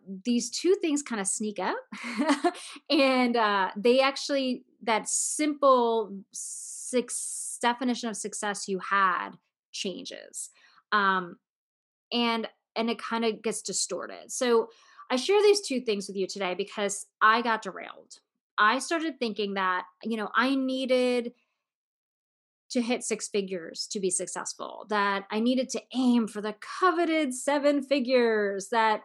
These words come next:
I needed the tens of thousands of people on my email list and followers on Instagram, um, that I wasn't deemed successful until I had those things. Now, I didn't start out that way with my vision, but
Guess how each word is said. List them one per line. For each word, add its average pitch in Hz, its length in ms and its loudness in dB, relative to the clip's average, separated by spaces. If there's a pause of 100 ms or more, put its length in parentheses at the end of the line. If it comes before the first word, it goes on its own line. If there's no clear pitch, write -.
I 233 420 0
needed 294 360 0
the 311 120 -2 (300)
tens 349 360 0
of 254 140 -4
thousands 262 400 -4
of 254 140 -4
people 262 320 0
on 247 100 2
my 233 180 0
email 262 380 4
list 220 500 0
and 233 220 -2 (320)
followers 294 400 6
on 247 240 0
Instagram, 214 1040 -2 (100)
um, 220 380 2
that 254 120 0
I 254 100 4
wasn't 277 640 0 (200)
deemed 233 460 0
successful - 800 -6
until 196 400 -4
I 196 120 -2
had 170 340 -6
those - 220 -8
things. - 500 -14
Now, 226 100 2
I 254 60 2
didn't 381 220 4 (140)
start 403 400 0
out 466 280 4
that 180 200 -2
way 180 460 -2
with 220 160 2
my 214 160 -2
vision, 208 600 0 (420)
but - 160 -2